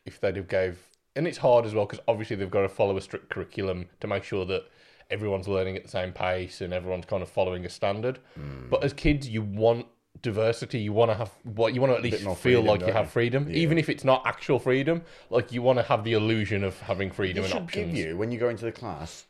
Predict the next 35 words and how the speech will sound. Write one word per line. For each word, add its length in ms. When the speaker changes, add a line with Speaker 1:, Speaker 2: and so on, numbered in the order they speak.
Speaker 2:
what, 460
what, 260
what 180
do 60
you 60
want 140
today? 300
This 240
Speaker 1:
Yeah. 60
Speaker 2:
one 160
or 100
this 160
one? 140
Give 100
them 140
an 40
option 300
of 100
two, 300
Speaker 1:
Mm. 360
Speaker 2:
and 0
then, 180
and 100
then 240
vote 240
on 80
it. 100
Speaker 1:
Yeah, 180
Speaker 2:
That'd 60
Speaker 1:
yeah, 180
Speaker 2:
be 60
cool. 300
Speaker 1:
yeah. 180
It 100
would. 140